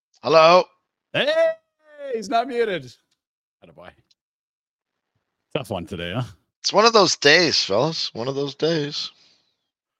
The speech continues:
Speaker 2: Uh, I thought you had one of those days in the weekend from some of the things I saw on the <laughs> old internet. <laughs>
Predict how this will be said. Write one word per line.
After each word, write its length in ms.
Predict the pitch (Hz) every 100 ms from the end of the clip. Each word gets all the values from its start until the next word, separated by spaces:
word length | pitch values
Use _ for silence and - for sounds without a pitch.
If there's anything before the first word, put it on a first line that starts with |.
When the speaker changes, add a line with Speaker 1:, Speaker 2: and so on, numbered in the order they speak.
| _ _ _ _ _ -
Speaker 2:
Uh, 280 | 95 90 92
I 100 | 101
thought 140 | 214 214
you 60 |
had 80 | 143
one 120 | 135
of 60 | 131
those 140 | 117
days 320 | 123 123 110
in 60 | 110
the 80 | 95
weekend 560 | 123 208 - 90 65
from 240 | - 82 80 _ _
some 180 | - 107
of 60 | 95
the 40 | 107
things 200 | 95 113
I 160 | 156
saw 260 | 147 104 92
on 100 | 95
the 80 | 104
<laughs> 20 |
old 160 | -
internet. 880 | 107 113 127 127 - 170 554 - - -
<laughs> 840 | - - 143 - - 160 _ -